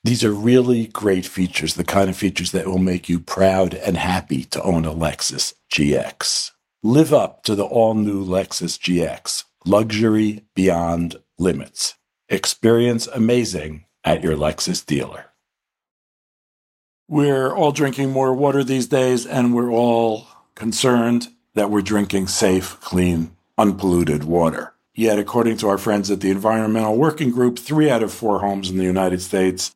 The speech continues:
have harmful contaminants in their tap water. That's why it's worth checking out AquaTrue.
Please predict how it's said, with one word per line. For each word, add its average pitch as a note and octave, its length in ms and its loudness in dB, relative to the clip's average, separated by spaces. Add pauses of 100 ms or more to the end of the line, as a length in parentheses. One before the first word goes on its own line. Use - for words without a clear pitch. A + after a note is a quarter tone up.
(100)
have A2 200 2
harmful F#2+ 420 0
contaminants F2+ 800 -2
in F2 140 -2
their E2 180 0
tap D#2 380 -6
water. - 380 -8 (240)
That's D3 240 0
why C3+ 160 4
it's A#2+ 220 0
worth B2 260 2
checking A#2 380 0
out G2+ 200 2
AquaTrue. A2 800 -2